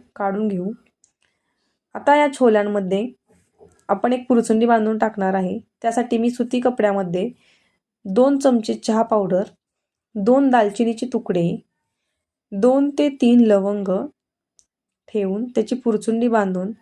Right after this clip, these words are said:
ते या छोलेमध्ये टाकून घेतलेले आहे. तसेच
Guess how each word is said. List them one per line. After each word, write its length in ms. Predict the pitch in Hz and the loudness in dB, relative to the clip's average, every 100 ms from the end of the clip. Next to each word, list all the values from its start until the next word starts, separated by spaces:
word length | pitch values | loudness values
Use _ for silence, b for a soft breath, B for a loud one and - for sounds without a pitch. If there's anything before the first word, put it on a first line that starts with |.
| _ _ _ _ - | _ _ _ _ -12
ते 120 | 254 | -8
या 160 | 269 269 | -6 -4
छोलेमध्ये 520 | 240 202 196 190 214 | 0 0 0 -2 -2
टाकून 400 | 214 208 208 220 | -2 -2 -2 0
घेतलेले 400 | 214 214 175 175 | 0 0 0 0
आहे. 280 | 170 185 240 _ _ _ _ _ _ _ _ - | 0 -4 -6 _ _ _ _ _ _ _ _ -10
तसेच 440 | 226 - 220 233 | -6 -2 -2 -2